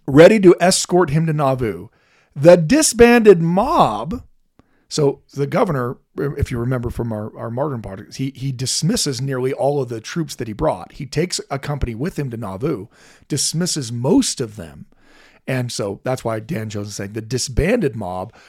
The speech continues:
retiring to their rear at the time, shouted loud in his hearing that they were only going a short distance out of town and would return and hang old Joe and Hiram as soon as the governor be gone out of the way.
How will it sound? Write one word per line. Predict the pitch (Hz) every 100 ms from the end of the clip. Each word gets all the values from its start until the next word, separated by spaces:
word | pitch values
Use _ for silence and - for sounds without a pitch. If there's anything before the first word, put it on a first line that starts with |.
| -
retiring | 139 139 135 - 170 190 269 277 247
to | 208
their | 196 190
rear | 165 165
at | 190
the | 170
time, | - 135 127 127
shouted | - - 170 214 254 220
loud | 170 135 135 143
in | 139 160 180
his | - 185 -
hearing | - 151 110 87 90 - - - -
that | 143 139
they | 175
were | 262 320
only | 294 302
going | 277 294 285
a |
short | 240 254 254 269
distance | 269 - 240 233
out | 220
of | 220
town | 214 196 190 196
and | 208 165
would | 135 131
return | 147 - 185 226 233
and | 202
hang | 185 202
old | 185 185 160
Joe | 135 175
and | 175
Hiram | 143 147 151 139
as | 107
soon | - 175
as | 180
the | 165
governor | 147 139 139
be | 143
gone | 131 127 123
out | 110 120
of |
the | 117
way. | 101 90 -